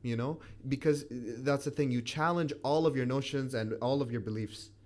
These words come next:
I think, when you, when you engage in another culture, you know? Now,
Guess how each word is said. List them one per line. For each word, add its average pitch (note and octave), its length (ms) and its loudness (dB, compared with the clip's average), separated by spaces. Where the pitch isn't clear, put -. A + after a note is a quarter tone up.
I G#2+ 100 -4
think, A#2+ 300 -4
when A#2 180 -2
you, A#2 320 -4
when A#2+ 200 0
you A#2+ 280 0
engage B2 440 0
in A#2 100 0
another G#2 240 -2
culture, - 480 -6
you G2 100 -6
know? G#2+ 160 -6
Now, A2 220 -2